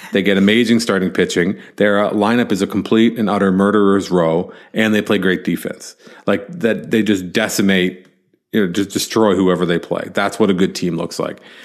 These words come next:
So, you know, when a good team like the Blue Jays are, um, s-, cheats and begs and borrows and steals some wins through April, you know, th-, th-, as we talked about ad nauseum on this show, is like that. Those are,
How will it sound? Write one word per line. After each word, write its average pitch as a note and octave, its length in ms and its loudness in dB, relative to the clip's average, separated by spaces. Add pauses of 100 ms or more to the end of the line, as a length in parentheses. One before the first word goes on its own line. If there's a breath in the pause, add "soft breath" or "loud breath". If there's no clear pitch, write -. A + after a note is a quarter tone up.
So, B2+ 340 0
you C#3 80 0
know, A#2 100 4
when A2+ 220 2
a A2+ 60 2
good A#2+ 220 0
team A2+ 300 4
like G2+ 300 0
the G2 80 -2
Blue G2+ 220 4
Jays F#2+ 320 0
are, F#2+ 540 2 (280 loud breath)
um, F#2 540 0
s-, - 400 -6
cheats D3+ 320 0
and A2 280 0
begs A#2 280 -2
and G2+ 100 0
borrows A2+ 300 4
and G2 80 -2
steals B2+ 500 2
some F#2 200 2
wins F2 340 0
through F#2 220 0
April, F#2+ 580 0 (340 loud breath)
you - 100 -2
know, G2 120 2
th-, - 380 -8
th-, A#2+ 160 2
as A2+ 180 2
we A2+ 140 4
talked - 340 -4
about F#2+ 440 -2
ad G2+ 200 -2
nauseum A#2+ 380 2
on F2 160 0
this F2 120 -4
show, F2 280 0
is F2 100 -2
like F2+ 160 0
that. G2+ 200 -2
Those A#2 220 2
are, F#2 300 0